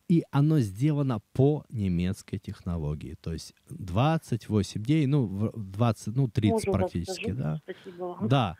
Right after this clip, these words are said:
Speaker 1: Это фактически, понимаете, в чём дело? Вот мне, мы обсуждали вчера вариант, давайте мы привезём сюда немецкого технолога, который честно заявит. Ну, другой вопрос то, что услышат ли его кировчане. Да, он скажет
Speaker 2: А
Speaker 1: о
Speaker 2: почему
Speaker 1: том
Speaker 2: нет?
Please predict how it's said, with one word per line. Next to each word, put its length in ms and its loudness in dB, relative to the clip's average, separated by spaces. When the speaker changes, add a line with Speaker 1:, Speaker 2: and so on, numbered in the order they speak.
Speaker 1:
Это 400 6
фактически, 520 4
понимаете, 380 2
в 60 -12
чём 200 2
дело? 180 4
Вот 160 0
мне, 240 4
мы 480 0
обсуждали 540 2
вчера 340 0
вариант, 280 2
давайте 400 0
мы 120 2
привезём 560 4
сюда 480 -2
немецкого 640 4
технолога, 640 0
который 480 0
честно 400 2
заявит. 400 0
Ну, 220 2
другой 420 4
вопрос 440 2
то, 160 2
что 260 0
услышат 680 2
ли 80 2
его 200 4
кировчане. 580 0
Да, 300 2
он 120 2
скажет 460 0
Speaker 2:
А 60 2
Speaker 1:
о 20 4
Speaker 2:
почему 180 6
Speaker 1:
том 60 4
Speaker 2:
нет? 240 -2